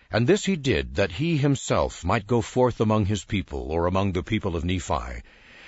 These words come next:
that he might preach the word of God unto them, to stir them up in remembrance of their duty, and that he might pull down by the word of God all the pride and craftiness, and all the contentions which were among his people,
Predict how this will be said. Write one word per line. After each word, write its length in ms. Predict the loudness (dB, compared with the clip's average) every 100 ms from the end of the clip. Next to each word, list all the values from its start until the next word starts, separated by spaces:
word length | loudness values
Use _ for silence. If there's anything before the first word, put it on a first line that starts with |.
| -2
that 120 | 2
he 120 | 4
might 280 | 4 2 -2
preach 400 | -4 -2 -2 -4
the 100 | -2
word 240 | 2 2 2
of 140 | 2
God 260 | 2 2 2
unto 240 | 0 0
them, 280 | 2 0 -2 -6 -20 -12 -2
to 100 | -2
stir 300 | 2 2 4
them 220 | 4 4
up 180 | 2 0
in 100 | 2
remembrance 600 | 4 4 2 2 -2 -2
of 80 |
their 140 | -2 -2
duty, 480 | 0 -2 -2 -10 -14 _ _ -20 -2
and 140 | 2
that 80 | 4
he 80 | 6
might 280 | 4 2 2
pull 240 | 2 2
down 440 | 2 2 2 0 2
by 160 | 2
the 100 | 2
word 200 | 0 0
of 140 | 0 0
God 380 | 0 2 -2 -4
all 240 | 2 4 4
the 120 | 0
pride 520 | 0 0 0 0 -2
and 120 | -4
craftiness, 720 | -2 -2 -2 -4 -4 -4 -6 -12 -20 -12 -4
and 160 | 2
all 140 | 4 4
the 100 | 2
contentions 680 | 0 0 0 0 -4 -2
which 180 | -4 0
were 140 | 2
among 260 | 2 2 0
his 180 | -2 -6
people, 440 | -6 -6 -6 -10